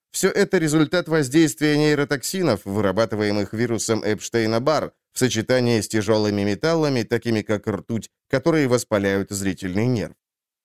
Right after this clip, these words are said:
Сильные флавоноиды и витамин С поступают вместе с кластерами солей натрия из сока, исцеляют особые нервы внутри и вокруг мозга, в том числе и зрительный нерв. Они рассеивают нейротоксины, которые оседают на нерве,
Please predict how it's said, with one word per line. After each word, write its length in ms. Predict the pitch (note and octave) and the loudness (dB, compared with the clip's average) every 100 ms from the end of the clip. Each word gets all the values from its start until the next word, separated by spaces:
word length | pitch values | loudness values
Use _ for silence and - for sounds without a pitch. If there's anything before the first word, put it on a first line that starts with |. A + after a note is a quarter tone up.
| - | -6
Сильные 580 | D#3+ E3+ D3 D3+ B2+ G#2+ | 2 4 4 4 2 2
флавоноиды 760 | B2 B2+ B2+ D3 D3+ B2 B2 | 2 2 2 2 0 2 0
и 160 | A2 B2 | 2 0
витамин 500 | A#2 A2+ A2+ A#2+ G#2+ | 0 0 0 0 -2
С 280 | D#3+ E3+ D3 | 0 0 2
поступают 640 | G#2+ - G#2+ C#3 C#3+ A2+ | -2 0 -2 0 0 0
вместе 400 | A2 C3+ B2 B2 | -2 -2 0 -2
с 60 | G#2+ | -2
кластерами 600 | A#2 C#3 B2+ C3 C3 B2+ | 0 0 0 -2 -2 0
солей 320 | B2+ B2 B2 | 0 0 0
натрия 400 | C3 B2+ C3 B2+ | 0 -2 -2 -2
из 240 | C#3 C3 | 0 -2
сока, 460 | - E3 C3 - F2+ _ - | -2 0 0 0 -6 _ -2
исцеляют 580 | F3 F3 G3+ G#3 A3+ G#3 | -2 0 0 2 2 2
особые 460 | F#3 D#3+ F3+ D#3 D#3 | -2 0 2 4 2
нервы 400 | E3+ F#3+ C#3 A#2+ | 0 0 0 0
внутри 400 | A#2+ G#2+ D3 D3 | 0 0 0 2
и 40 | |
вокруг 340 | A2+ G#2 A#2+ B2 | 2 0 -2 0
мозга, 480 | D#3+ F3+ C3 C3 - _ | 0 0 0 -4 -4 _
в 80 | - | -2
том 160 | G3 E3+ | -2 0
числе 340 | E3 D#3 E3+ | -2 0 0
и 140 | D#3+ | 2
зрительный 560 | D#3 E3 B2+ G2+ F#2 F#2+ | -2 -2 -4 -4 -4 -2
нерв. 320 | C3 G#2 D#2 _ _ _ - | -2 -4 -6 _ _ _ -4
Они 380 | G#2+ B2 D3 C3 | -2 2 2 2
рассеивают 1040 | G#2 A2+ G#2 - - D3+ D3+ A#2+ G#2+ G2 | 0 0 -2 -6 -2 0 2 2 0 0
нейротоксины, 840 | G2+ A2 A2 G2 G2 - C#3+ D#3 C3 | -2 0 2 0 -4 -6 -2 0 0
которые 440 | G#2 G2 A2 A2 | -4 -2 0 0
оседают 580 | G#2+ G#2 G#2 A2+ G#2+ G2 | -2 -2 -2 0 0 0
на 100 | A2+ | 0
нерве, 440 | C#3 F3 C#3+ B2 | 0 0 0 -4